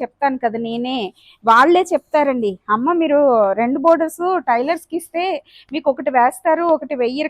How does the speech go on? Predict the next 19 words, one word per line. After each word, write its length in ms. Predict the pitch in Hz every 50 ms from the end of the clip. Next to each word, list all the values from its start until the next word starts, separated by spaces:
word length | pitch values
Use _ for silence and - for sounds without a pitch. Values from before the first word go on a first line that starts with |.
| -
కదా, 140 | 262 254 294
ఆ 140 | 330 339 311
వెయ్యిని 500 | 269 233 214 226 254 254 302 330 330 339
తెచ్చుకోండి, 520 | - 311 262 - - _ - 311 311 294
ఎందుకంటే 340 | 277 269 277 - 302 294 311
ప్యూర్ 300 | - - 277 269 285 277
జరీలు 340 | 277 294 277 269 294 285 269 277
కదా" 140 | 262 247 269
అని 140 | 262 269 262
చెప్పేసి 540 | 247 247 - 269 285 - - 466 480 381 - _ _ _ - - _ - 349
చెప్పేవారు 540 | 339 - - - 349 311 269 254 226 214
నాకు 200 | 220 214 208 - -
కంచిలో. 560 | 240 226 247 - - 262 247 254 311 480 571 508 415
ఇప్పుడు 280 | 262 302 269 - 359 359
మీకు 300 | 339 311 302 302 - -
తెలియచేస్తున్నాను 760 | 269 277 269 262 269 - - 214 214 - - - 214 190 190
నేను. 220 | 175 170 170 180 180 _ -
ఇది 180 | 277 285 339 392
చాలా 600 | 370 - 320 247 262 277 294 294 285 302 277